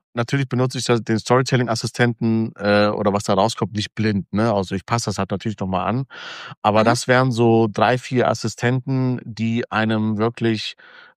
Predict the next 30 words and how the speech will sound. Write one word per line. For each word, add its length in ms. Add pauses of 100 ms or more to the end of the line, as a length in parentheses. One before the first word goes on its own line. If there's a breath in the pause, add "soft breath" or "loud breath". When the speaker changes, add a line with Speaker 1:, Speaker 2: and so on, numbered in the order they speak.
(140)
Speaker 1:
ähm, 580 (560)
sehr 240
viel 160
Zeit 580 (420)
in 80
der 140
Woche 240
sparen 500 (600 loud breath)
und 300 (180)
wo 240
ma-, 220
wo 200
der 200
Invest 460
eigentlich 540
nur 180
die 400 (440)
dreißig 480
Euro 320
für 240
eine 180
Pro-Version 800 (280)
von 200
einem 140
Speaker 2:
Mhm. 120
Speaker 1:
L 100
M 120
M 180
ist, 300 (100)
ja, 220